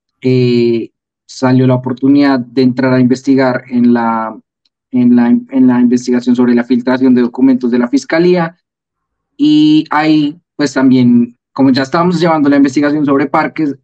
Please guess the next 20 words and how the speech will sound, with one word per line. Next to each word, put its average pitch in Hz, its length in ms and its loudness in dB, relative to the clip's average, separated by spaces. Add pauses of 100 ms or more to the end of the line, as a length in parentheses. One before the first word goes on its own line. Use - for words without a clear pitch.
(140)
empezamos 123 560 0
a 135 80 0
ver 131 220 -2
qué 143 120 -4
había 143 280 2
sobre 139 260 0
los 139 180 -2
parques 131 720 -4
y 143 60 0
las 131 140 2
áreas 120 240 0
protegidas 127 760 0 (160)
en 135 180 2
esos 123 200 2
documentos 127 640 0
del, 120 640 0 (120)
pues, 131 120 -4
de 131 80 0
la 127 120 0
Fiscalía, 180 600 0